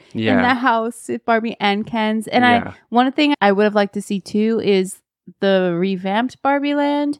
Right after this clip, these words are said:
Speaker 2: Mm-hmm.
Speaker 1: that was more equality,
Speaker 2: Yeah.
Speaker 1: uh, or about equality, 'cause the president was, at the end, she was like, "We don't wanna go back to the old Barbie Land way. We're gonna keep it how it is," and giving Ken's more of a voice. So,
Speaker 2: Yeah.
Speaker 1: and nobody living in the shadows. So that's,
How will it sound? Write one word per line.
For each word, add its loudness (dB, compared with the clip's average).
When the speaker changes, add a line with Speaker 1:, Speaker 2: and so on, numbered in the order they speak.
Speaker 2:
Mm-hmm. -8
Speaker 1:
that 2
was -2
more -4
equality, 0
Speaker 2:
Yeah. -2
Speaker 1:
uh, 4
or 4
about 4
equality, 2
'cause -4
the -6
president -2
was, -8
at -8
the 0
end, 2
she -8
was -4
like, -6
"We -4
don't -2
wanna 0
go -2
back 0
to -14
the -6
old 2
Barbie -2
Land -4
way. -4
We're -2
gonna -2
keep -8
it 0
how 0
it -4
is," -2
and 0
giving 0
Ken's -6
more -2
of -4
a -12
voice. -14
So, -2
Speaker 2:
Yeah. 2
Speaker 1:
and 4
nobody 2
living -2
in -4
the -6
shadows. -6
So -6
that's, -4